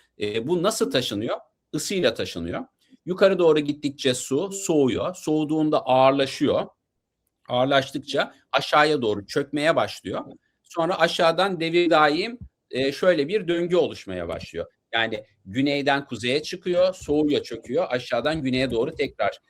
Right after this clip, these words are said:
dönüyor. Yukarı çıkıyor, tekrar ısınıyor, tekrar ısıyı yukarı, kuzeye taşıyor. Bu döngünün durma ihtimali de şuradan ortaya çıkıyor. Şimdi bizim buzullarımız eriyor.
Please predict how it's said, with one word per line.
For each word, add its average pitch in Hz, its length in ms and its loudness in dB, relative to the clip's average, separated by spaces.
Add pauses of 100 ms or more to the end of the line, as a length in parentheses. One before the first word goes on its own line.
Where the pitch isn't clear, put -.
(160)
dönüyor. 110 480 -2
Yukarı 123 360 -4
çıkıyor, 165 460 -4 (140)
tekrar 165 420 0
ısınıyor, 165 540 -2 (140)
tekrar 139 400 -2
ısıyı 147 260 -6
yukarı, 131 460 0
kuzeye 123 340 -4
taşıyor. 92 380 -10 (480)
Bu 190 300 -4
döngünün 170 560 2
durma 170 280 -2
ihtimali 151 400 -4
de 208 60 -6
şuradan 143 520 0
ortaya 92 400 -4
çıkıyor. 156 320 -8 (280)
Şimdi 269 200 0
bizim 165 260 -2
buzullarımız 165 580 0
eriyor. 113 440 -2